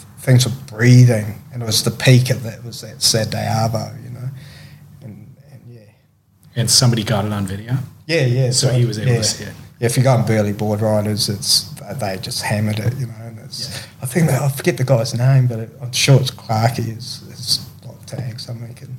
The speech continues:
Speaker 2: Good for him.
Speaker 1: you can't miss it, you know, you just like, "Oh, shit."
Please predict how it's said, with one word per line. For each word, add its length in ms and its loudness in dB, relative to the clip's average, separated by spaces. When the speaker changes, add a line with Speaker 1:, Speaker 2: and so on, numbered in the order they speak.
Speaker 2:
Good 180 6
for 120 -2
him. 160 -2
Speaker 1:
you 100 8
can't 320 4
miss 240 4
it, 160 -4
you 140 0
know, 160 2
you 160 0
just 240 -2
like, 100 -6
"Oh, 320 0
shit." 300 -6